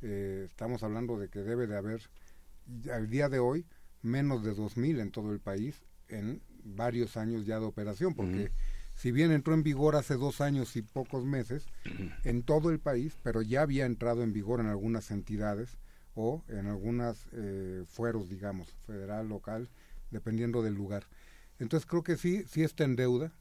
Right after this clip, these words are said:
Speaker 1: creo que el sistema sí tiene para ser un sistema de justicia, pero creo que hay que trabajar todavía mucho.
Speaker 2: Hay que comp-, hay que arreglarlo, hay que componerlo, porque en este momento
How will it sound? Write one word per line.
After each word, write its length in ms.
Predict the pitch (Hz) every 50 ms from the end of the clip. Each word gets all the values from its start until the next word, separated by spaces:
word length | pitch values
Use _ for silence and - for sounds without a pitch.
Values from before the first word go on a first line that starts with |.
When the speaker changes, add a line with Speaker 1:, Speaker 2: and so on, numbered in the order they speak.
| - - -
Speaker 1:
creo 160 | - 147 151
que 100 | - 175
el 60 | 143
sistema 420 | - 131 113 - - 135 139 135
sí 200 | 123 - - 165
tiene 340 | 151 - - 147 147 147 135
para 180 | - 110 107 101
ser 140 | - 120 120
un 100 | 117 98
sistema 320 | 101 95 - 113 113 107
de 60 | 107
justicia, 580 | 98 - 98 92 - - 113 110 95 113 139 147 - - - - - - - -
pero 180 | 113 107 107
creo 140 | 101 120 123
que 80 | 113 131
hay 100 | 120 113
que 100 | 113 123
trabajar 400 | 107 107 104 98 95 - 107 104
todavía 380 | - - 107 101 95 95 98 98
mucho. 320 | 98 95 92 - - - - - - - - - - - - - -
Speaker 2:
Hay 100 | - 120
que 120 | 117 113
comp-, 200 | 107 120 113 - - - - - - -
hay 120 | 135 135
que 100 | - 180
arreglarlo, 460 | 170 151 135 117 110 113 113 113 117
hay 60 | 117
que 120 | - - 113
componerlo, 500 | - 107 - - 98 92 95 101 107 104
porque 220 | - 104 95 -
en 60 | 92
este 160 | 98 104 - 123
momento 420 | 113 107 104 95 92 - - 113